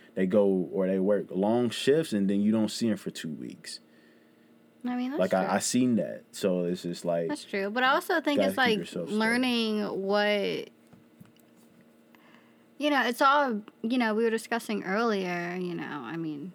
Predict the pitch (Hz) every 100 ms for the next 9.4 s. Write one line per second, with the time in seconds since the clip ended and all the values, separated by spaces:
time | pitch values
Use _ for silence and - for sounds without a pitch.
0 | - _ - 185 170 156 185 175 190 180
1 | - 175 - 208 214 202 190 180 180 180
2 | - - - - 202 202 190 180 190 -
3 | _ _ _ _ _ - 226 220 202 -
4 | 196 202 196 196 190 165 190 185 240 -
5 | - 139 185 175 185 226 226 202 220 269
6 | 240 214 - 202 - 202 202 - 196 190
7 | - - _ _ - 202 196 190 185 175
8 | 175 180 190 190 196 - 180 190 185 185
9 | 190 - - 220